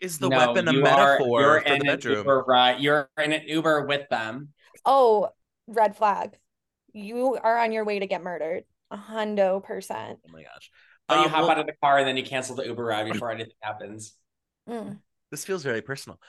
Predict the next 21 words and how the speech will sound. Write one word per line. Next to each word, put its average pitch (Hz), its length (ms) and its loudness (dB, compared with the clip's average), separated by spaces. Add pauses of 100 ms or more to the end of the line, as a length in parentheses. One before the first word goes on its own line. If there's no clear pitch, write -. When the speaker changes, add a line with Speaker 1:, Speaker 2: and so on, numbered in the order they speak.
(220)
Speaker 1:
Um, 156 400 0
you 160 120 -6
know 180 100 0
what? 175 160 0
I'm 156 180 -4
gonna 196 200 -6
use, 139 360 -8
'cause 127 200 -16
the 120 100 -10
situation 135 440 -10
that's 107 100 -12
happening 107 260 -6
to 98 60 -10
me 101 100 -8
right 101 180 -6
now, 95 200 -6
I'm 95 120 -12
gonna 98 140 -10
use 98 180 -12
it. 87 140 -12 (420)
A 135 360 -2